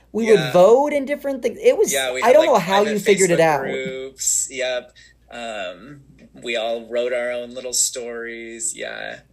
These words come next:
Speaker 2: And it's funny, like, looking back, like, a lot of the people in those little Facebook Hunger Games groups went on to, like, major in writing or English
Speaker 1: Oh,
Speaker 2: or
Speaker 1: yeah.
Speaker 2: all this kind of stuff. So I'm like, "Wow, we really started something." Little seeds of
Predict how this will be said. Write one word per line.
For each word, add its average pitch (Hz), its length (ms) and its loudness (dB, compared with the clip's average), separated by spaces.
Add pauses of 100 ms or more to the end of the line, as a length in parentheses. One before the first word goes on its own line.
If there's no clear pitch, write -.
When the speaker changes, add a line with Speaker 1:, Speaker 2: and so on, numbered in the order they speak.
Speaker 2:
And 120 120 -8
it's - 300 -8
funny, 131 260 -10
like, 113 160 -8
looking 113 280 -16
back, 101 340 -14
like, 101 260 -12 (320)
a 107 200 -8
lot 104 320 -12
of 123 100 -12
the 117 80 -14
people 104 460 -12
in 113 380 -14
those 104 220 -8
little 113 180 -10
Facebook - 520 -10
Hunger 117 180 -18
Games 113 280 -14
groups 117 520 -8 (340)
went 104 140 -14
on 104 180 -16
to, 104 120 -20
like, 101 320 -16 (100)
major 110 280 -18
in 139 100 -20
writing 117 420 -14
or 104 160 -16
English 135 300 -12
Speaker 1:
Oh, 214 120 4
Speaker 2:
or - 20 -4
Speaker 1:
yeah. 180 500 -4 (300)
Speaker 2:
all 123 160 -8
this 127 180 -2
kind 120 180 -8
of 117 60 -4
stuff. 113 300 -4
So 101 260 -8
I'm 101 160 -18
like, 104 180 -18
"Wow, 107 260 -14
we 117 120 -14
really 113 480 -14 (480)
started 120 420 -6
something." 117 400 -6
Little 127 200 -12
seeds 127 580 -6
of 120 180 -10